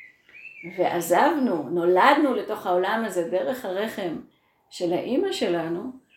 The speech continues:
אז, אה, נולדנו בתבנית של מה שיש פה על האמא, על אמא האדמה. והתבנית שיש על אמא האדמה היא תבנית דואלית.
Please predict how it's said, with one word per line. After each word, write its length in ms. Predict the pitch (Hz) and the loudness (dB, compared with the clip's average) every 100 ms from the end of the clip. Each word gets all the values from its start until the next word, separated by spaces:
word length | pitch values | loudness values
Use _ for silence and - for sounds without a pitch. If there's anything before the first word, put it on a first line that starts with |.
| _ _ _ _ 202 | _ _ _ _ 2
אז, 440 | 220 254 254 247 | 4 6 4 2
אה, 440 | - 196 190 185 196 | -2 -2 0 -2 -2
נולדנו 880 | 208 208 247 349 320 262 269 269 - | 0 4 6 6 6 6 6 4 -2
בתבנית 760 | 208 - 190 190 233 349 - | -6 -4 -4 -2 0 0 -4
של 260 | 214 233 208 | -4 -4 -2
מה 120 | 226 | -4
שיש 360 | 226 226 240 240 | 0 0 0 0
פה 100 | 220 | 2
על 100 | 196 | 2
האמא, 280 | - 202 190 - | 0 -2 -6 -8
על 140 | 175 | -8
אמא 200 | 202 220 | -6 -4
האדמה. 420 | 226 220 196 180 185 | -4 -4 -6 -6 -2
והתבנית 480 | 180 190 185 294 294 | -2 0 2 2 2
שיש 220 | 233 233 | 0 0
על 80 | 180 | 0
אמא 240 | 233 220 | 0 0
האדמה 480 | 185 175 175 214 - - _ _ _ _ _ _ - | 0 0 0 -2 -4 -10 _ _ _ _ _ _ -16
היא 140 | 123 | -6
תבנית 440 | 190 190 254 254 - | -4 0 0 -2 -10
דואלית. 680 | 190 208 196 196 - - | 2 4 6 2 -2 -10